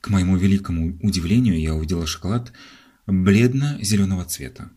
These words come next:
Я озадаченно и с опаской посмотрела на вице-президента.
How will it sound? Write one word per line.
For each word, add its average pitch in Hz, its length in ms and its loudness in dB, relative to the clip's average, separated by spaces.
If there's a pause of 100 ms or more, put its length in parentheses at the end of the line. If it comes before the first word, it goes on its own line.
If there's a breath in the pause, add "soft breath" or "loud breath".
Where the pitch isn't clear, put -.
(680 loud breath)
Я 101 200 2
озадаченно 101 580 4
и - 240 -4
с - 100 -2
опаской 107 440 -4
посмотрела 101 680 -2 (160 loud breath)
на 98 140 2
вице-президента. 95 800 -4